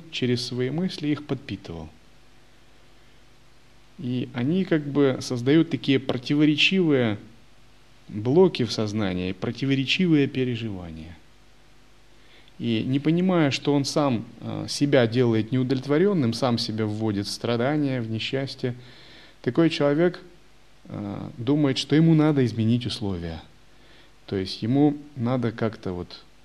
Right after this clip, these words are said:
поехать куда-то, или келью сделать, чтобы он успокоился, или дать что-то, подпитать эту лярву. Но все дело в том, что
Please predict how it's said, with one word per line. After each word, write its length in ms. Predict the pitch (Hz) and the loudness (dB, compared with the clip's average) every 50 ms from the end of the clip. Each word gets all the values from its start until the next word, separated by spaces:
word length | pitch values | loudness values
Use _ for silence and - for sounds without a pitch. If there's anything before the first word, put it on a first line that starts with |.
| - - - - - - - - - - | -20 -20 -20 -20 -20 -20 -20 -20 -20 -6
поехать 500 | - 135 123 101 117 123 120 - 104 - | -2 -2 0 2 0 0 0 -2 -6 -6
куда-то, 560 | - - 104 98 107 104 98 95 - 95 95 98 | -6 -8 -4 -2 -2 -2 -2 -2 -4 -6 -6 -4
или 240 | - 131 120 120 | -4 -4 -4 -4
келью 440 | 113 - - - 120 127 120 107 113 | -4 -4 -2 0 2 4 4 4 2
сделать, 420 | 107 98 101 120 117 107 101 101 - | 0 0 -2 0 0 0 0 -2 -4
чтобы 320 | - - - 104 101 104 | -6 -6 -6 -4 -4 -2
он 200 | 110 127 131 131 | 0 0 0 0
успокоился, 800 | 120 120 - - 131 120 - - 120 113 101 98 95 - - 113 | -2 -4 -4 -4 -4 -2 -2 0 2 2 2 0 -2 -4 -4 -2
или 160 | 123 120 117 | -2 -2 0
дать 300 | 113 120 143 147 135 - | 4 6 6 6 6 4
что-то, 420 | - - - - 117 101 - 98 | -2 -6 -4 -4 -6 -4 -6 -8
подпитать 640 | - - 143 - - 165 160 160 185 165 143 - 131 | -4 -4 -4 -2 0 -2 4 8 8 8 8 6 4
эту 180 | 117 - 123 | 4 4 4
лярву. 400 | 117 113 98 92 90 85 90 90 - - - - - - - - - - - - - - - - - - - - - - - - - - - - - - - - - - - - - | 4 4 2 0 -2 -6 -10 -16 -18 -20 -20 -20 -20 -20 -20 -20 -20 -20 -20 -20 -20 -20 -20 -20 -20 -20 -20 -20 -20 -20 -20 -20 -20 -20 -20 -20 -20 -20 -20 -20 -20 -20 -20 -6 0
Но 360 | 143 165 170 170 156 - - | 4 8 8 8 8 6 2
все 180 | - - 156 151 | 0 2 2 4
дело 260 | 147 180 175 170 160 | 6 6 6 6 4
в 80 | 151 165 | 4 4
том, 180 | 190 190 180 165 | 4 4 4 2
что 460 | - - - 160 151 143 135 127 | 0 0 2 4 6 6 4 4